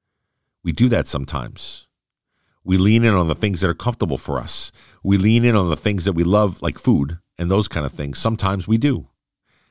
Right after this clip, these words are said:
If you're, if you're in a space right now where you feel ashamed of it, then get in front of it and try to work at it. But right now, I, I'm your friend.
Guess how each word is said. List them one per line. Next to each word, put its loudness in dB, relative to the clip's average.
If -8
you're, 4
if -4
you're 4
in 0
a -2
space -2
right 0
now -2
where -2
you 0
feel 0
ashamed 0
of -2
it, -6
then -6
get 0
in -4
front 0
of 0
it -4
and -12
try -4
to 0
work 0
at -4
it. -12
But -4
right 0
now, 0
I, 0
I'm 0
your 4
friend. -4